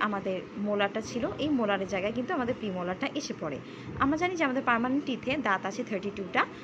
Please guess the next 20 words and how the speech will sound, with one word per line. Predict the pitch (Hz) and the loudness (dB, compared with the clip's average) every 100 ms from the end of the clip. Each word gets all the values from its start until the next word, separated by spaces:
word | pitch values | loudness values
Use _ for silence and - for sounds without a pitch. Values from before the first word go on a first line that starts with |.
| - | -8
তো | - 285 | -4 0
থার্টি | 311 320 | 2 2
টুটা | 320 349 302 | 2 2 4
দাঁত | 285 - | 2 0
কীভাবে? | 294 311 370 | 0 2 2
আমি | 254 269 | 2 0
সবসময় | 247 311 220 | 0 2 2
এইভাবে | 208 202 | 0 -2
মনে | 214 196 | 0 0
রাখতাম, | 196 - 370 - | 0 0 2 4
আইসিপিএম | 202 208 - 294 - 185 196 - - | 4 2 -2 -4 -2 0 0 0 -2
অর্থাৎ | 196 - 269 - - - - 240 | -2 2 2 2 -10 -12 -6 -2
incisor | 247 254 226 240 196 | 0 0 0 0 0
দুইটা, | 202 220 339 | 2 2 2
canine | 254 214 277 294 180 | 2 2 2 2 0
একটা, | - 226 - - | -2 -4 -4 -6
প্রিমোলার | 247 202 196 190 208 | -4 -2 0 0 -2
দুইটা, | 208 196 320 - 214 | -4 0 0 2 0
মোলার | 180 226 403 - | 2 0 2 2
তিনটা। | 381 277 165 | 2 2 -4